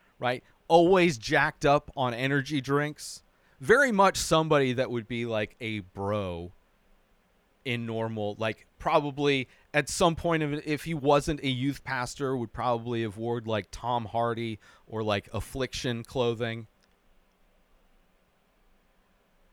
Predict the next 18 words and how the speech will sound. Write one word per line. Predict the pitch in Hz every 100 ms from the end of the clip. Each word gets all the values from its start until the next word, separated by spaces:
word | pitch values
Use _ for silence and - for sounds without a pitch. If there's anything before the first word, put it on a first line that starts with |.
| _ _ _ _ _ - -
And | 156
he's | 151 220 -
threatened | 185 185 175 165 135
by | 143 127 123 123 120 123 _ 117 107
these, | 120 117 120 135
this, | 113 107 - -
uh, | 107 104 98 95 95 - _
a | 131
new | 120 143 151 139
youth | 113 131 -
pastor | - 120 104 -
being | 104 110 107
brought | 101 101 104
in | 98
to | - 104
help | - 110 -
him | 104
out, | 92 92